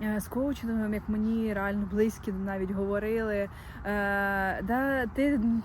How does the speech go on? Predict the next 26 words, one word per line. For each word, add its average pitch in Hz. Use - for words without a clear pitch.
недостатньо 262
знаєш, 233
ти -
не, 208
як 254
ти 247
можеш 233
щось 233
давати 226
людям, 233
якщо 220
ти, 226
ти 247
не 233
до 226
така, 208
не 208
до 214
ще -
якась». 226
Але 233
в 202
душі 208
я 240
знала, 202
м, 202